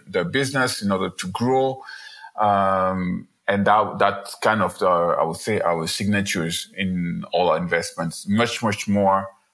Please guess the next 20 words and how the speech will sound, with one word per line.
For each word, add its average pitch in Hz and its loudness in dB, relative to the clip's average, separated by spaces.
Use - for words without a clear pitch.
operational 101 0
than 87 0
classic, - -2
classic - -4
investors. 92 -2
That's 92 0
why 98 4
we've 90 -2
been 90 -2
able 87 0
to 82 -4
identify 92 -2
them 92 -2
ear-, 101 0
early. 113 2
We've 101 -2
developed 95 0
a, 92 -6
a - -4
quite 104 0